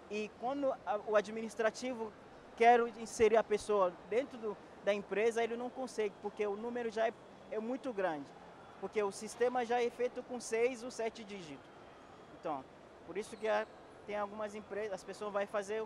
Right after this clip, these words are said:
qualquer trabalho, sabe? Talvez ele é auxiliar de limpeza, mas ele é engenheiro, médico, porque a, aonde que ele conseguir se inserir no mercado, então. Essa é a grande dificuldade.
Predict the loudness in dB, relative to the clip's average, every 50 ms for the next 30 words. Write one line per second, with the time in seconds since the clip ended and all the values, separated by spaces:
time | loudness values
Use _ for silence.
0 | -4 -6 -6 -4 -2 -4 -4 -4 -4 -4 -2 0 2 2 2 2 0 -4 -6 -4
1 | -4 -4 -6 -8 -12 -12 -14 -18 -20 -20 -20 -20 -20 -20 -20 -20 -20 -20 -20 -20
2 | -20 -20 -4 -2 0 0 0 0 -2 -2 -2 -2 -2 -4 -4 -2 -2 -4 -4 -4
3 | -6 -4 -2 -2 -2 -2 -4 -10 -12 -12 -12 -10 -8 -6 -6 -6 -8 -10 -10 -10
4 | -8 -10 -8 -8 -8 -8 -8 -8 -10 -10 -10 -14 -18 -20 -20 -20 -20 -20 -20 -16
5 | -14 -12 -8 -6 -6 -6 -4 -4 -4 -4 -4 -4 -4 -4 -6 -6 -4 -4 -4 -4
6 | -4 -6 -8 -12 -14 -12 -10 -12 -12 -12 -14 -18 -20 -20 -20 -20 -16 -14 -14 -10
7 | -8 -4 -2 -2 -2 -2 -2 -4 -6 -10 -14 -18 -14 -10 -8 -6 -6 -8 -2 2
8 | 2 2 2 2 -2 -4 -4 -4 -6 -4 -4 -6 -6 -8 -10 -14 -20 -18 -12 -10
9 | -10 -6 -2 -2 -2 -2 -2 -6 -10 -10 -8 -8 -8 -8 -6 -4 -4 -4 -4 -6
10 | -10 -14 -14 -16 -16 -16 -18 -20 -20 -20 -18 -12 -12 -12 -10 -8 -10 -8 -6 -6
11 | -6 -6 -8 -12 -16 -14 -12 -8 -6 -6 -6 -6